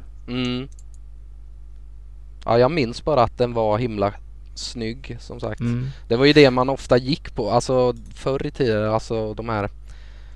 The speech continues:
Speaker 1: man kollade hur snyggt tecknade de var, liksom.
Speaker 2: Ja, alltså, du fattar ju inte jättemycket av storyn.
Speaker 1: Nej.
Speaker 2: Så att, eh, ja.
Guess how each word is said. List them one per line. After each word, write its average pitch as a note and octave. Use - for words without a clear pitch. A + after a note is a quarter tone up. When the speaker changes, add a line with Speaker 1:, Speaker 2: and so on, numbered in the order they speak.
Speaker 1:
man A2+
kollade A#2
hur C3+
snyggt -
tecknade A#2
de C3
var, F#2+
liksom. G#2
Speaker 2:
Ja, A#2+
alltså, A2+
du A#2+
fattar A2
ju G#2+
inte G#2
jättemycket G2+
av D3
storyn. A2+
Speaker 1:
Nej. A2
Speaker 2:
Så A#2+
att, -
eh, G#2+
ja. A2+